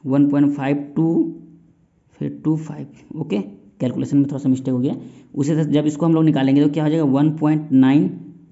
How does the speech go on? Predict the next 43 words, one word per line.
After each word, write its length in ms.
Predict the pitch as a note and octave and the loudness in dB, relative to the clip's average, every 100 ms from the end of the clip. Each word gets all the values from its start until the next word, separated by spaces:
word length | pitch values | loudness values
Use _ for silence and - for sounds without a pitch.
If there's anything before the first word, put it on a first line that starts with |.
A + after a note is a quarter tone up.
| _ | _
टू 180 | D3+ F#3 | -2 -2
सिक्स 460 | - - E3 E3 - - | -4 -4 -6 -6 -16 -14
फ़ोर। 300 | - A2+ - - _ _ _ - | -10 -10 -10 -20 _ _ _ -10
ओके 180 | C#3 G3 | -2 0
दोस्तों, 320 | G#3 - F4 - - - _ _ _ _ - | 0 0 -4 -6 -16 -20 _ _ _ _ -2
तो 80 | C3 | 2
देखिए, 380 | B2+ B2+ B2 - - - _ _ _ _ _ - _ _ _ _ - | 2 0 -8 -10 -20 -20 _ _ _ _ _ -20 _ _ _ _ -4
अब 120 | F#3 | 0
हम 180 | E3+ E3+ | 2 2
लोग 220 | F3 - - - - - _ _ _ _ - | 2 -2 -10 -18 -20 -20 _ _ _ _ -6
आगे 220 | D3 C#3+ | 0 2
बढ़ते 260 | B2 - C3+ | 0 -2 -4
हैं, 80 | |
ठीक 140 | D#3 B3+ | -4 -4
है। 100 | E4 - - | -6 -10 -8
अब 100 | D3 | -4
हम 140 | D#3+ E3+ | -2 -2
लोग 140 | F3 | -2
के 80 | E3+ | -6
पास 220 | E3 E3 | -6 -6
देखो, 200 | C#3+ C3+ | -4 -4
सब 320 | C3 E3 D#3+ - - C#3+ D3 | -4 -6 -8 -14 -14 -8 -4
डेटा 280 | C#3+ C3+ | -2 -2
आ 140 | D3 D#3+ | -4 -4
चुका 220 | D#3+ E3 | -2 -2
है 60 | D#3+ | 0
हमारे 200 | D#3+ D#3+ | 0 0
पास, 240 | D#3+ D#3+ - - _ - | -2 -6 -10 -20 _ -8
एच 140 | D#3 - | -6 -4
का 120 | E3+ | 0
वैल्यू 260 | D#3+ D#3+ | 0 2
भी 80 | D#3+ | 2
हमारे 260 | D#3+ D#3 D#3 | 4 2 2
पास 180 | D#3 D#3 | 0 -2
आ 80 | D3+ | -4
चुका 180 | D3+ | -2
है। 200 | D#3 - | -4 -2
एच 100 | D3 D3+ | -6 -2
का 80 | |
वैल्यू 220 | D#3 D#3 D3+ | 0 2 2
क्या 120 | D#3 | 0
होता 200 | D3+ | -2
है, 100 | E3+ | -4